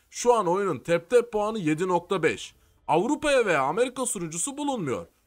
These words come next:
O yüzden isterseniz Çin sunucusuna girip oynayabilirsiniz.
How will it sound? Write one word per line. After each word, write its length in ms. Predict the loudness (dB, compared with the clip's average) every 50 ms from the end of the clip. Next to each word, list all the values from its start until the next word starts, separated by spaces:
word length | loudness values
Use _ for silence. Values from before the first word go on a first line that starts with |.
| _ 0
O 140 | 0 2 2
yüzden 280 | 0 0 -2 -4 -2
isterseniz 640 | -4 -6 -2 -2 -2 -2 -2 -4 -4 -6 -6 -6 -6
Çin 180 | -6 -6 -6 -6
sunucusuna 520 | -6 -6 -6 -6 -6 -6 -6 -6 -6 -6
girip 280 | -4 -4 -6 -6 -6 -4
oynayabilirsiniz. 1080 | 0 2 2 4 4 2 2 2 0 2 0 0 0 0 -6 -8 -10 -10 -12 -10 -4